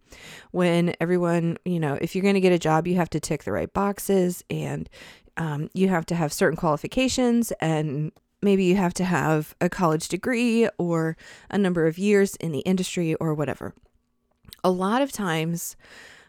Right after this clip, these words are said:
as a freelancer, you don't have to have those things, but it's hard to let go of that, that context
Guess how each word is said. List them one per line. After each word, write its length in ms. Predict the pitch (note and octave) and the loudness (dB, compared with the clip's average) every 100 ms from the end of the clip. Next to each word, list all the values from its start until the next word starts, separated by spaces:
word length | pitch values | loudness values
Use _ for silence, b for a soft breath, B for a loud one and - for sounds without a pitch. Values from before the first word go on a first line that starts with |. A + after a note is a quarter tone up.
| B | B
as 160 | - F#3 | 0 2
a 60 | F#3+ | 2
freelancer, 680 | E4+ G4+ B3 A#3+ A3+ G#3 - | 2 2 2 2 4 4 4
you 140 | A3 | 2
don't 140 | A#3 G3+ | 2 2
have 160 | F3+ | 0
to 80 | E3+ | 0
have 140 | F3 C#3+ | -4 -2
those 180 | D#3+ - | -6 -8
things, 320 | - F3 - | -10 -12 -8
but 220 | G3+ G#3+ - | 0 2 4
it's 220 | A3+ - | 2 0
hard 320 | - A#3+ B3 | -4 -2 -2
to 160 | A#3+ A#3+ | 0 -2
let 280 | G3+ F#3+ F#3 | 2 2 2
go 400 | G3 G#3 G3+ G3 | 2 4 4 4
of 260 | - F3 - | 2 0 -2
that, 260 | E3+ E3 - - | -2 -2 -4 -4
that 320 | F3 E3+ - | -2 -2 -2
context 840 | - A3+ D#4+ - E3+ D3+ - - | 0 2 2 0 -2 -4 -8 -10